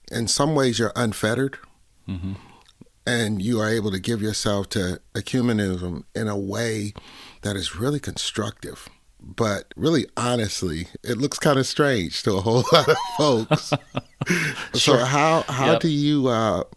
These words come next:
Speaker 1: keep your balance, being kind of free
Speaker 2: Mm-hmm.
Speaker 1: and unfettered, but also at the same time realizing that you still need to negotiate relationships with these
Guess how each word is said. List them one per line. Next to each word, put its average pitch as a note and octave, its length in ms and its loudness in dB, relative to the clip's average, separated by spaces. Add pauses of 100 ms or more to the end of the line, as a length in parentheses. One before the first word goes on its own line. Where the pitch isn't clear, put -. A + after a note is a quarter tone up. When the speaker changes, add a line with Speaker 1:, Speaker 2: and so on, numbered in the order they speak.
(100)
Speaker 1:
keep - 360 0
your B2 240 4
balance, F2 640 -4 (440)
being C3+ 360 4
kind A2+ 280 2
of G2 80 0
free A#2 720 -2 (100)
Speaker 2:
Mm-hmm. F#2 240 -8 (160)
Speaker 1:
and A#2 120 0
unfettered, G2+ 680 0
but G2 120 -2
also G2 320 -4
at F2+ 80 -6
the F2+ 80 -8
same F#2 320 -6
time F2 400 -10 (1000)
realizing G#2+ 580 2
that F#2+ 200 -4
you B2+ 160 -2 (160)
still E3 240 2
need D#3 180 2
to - 80 -8
negotiate B2+ 640 2
relationships A2 920 -2 (1120)
with A2+ 360 -4
these A2 360 0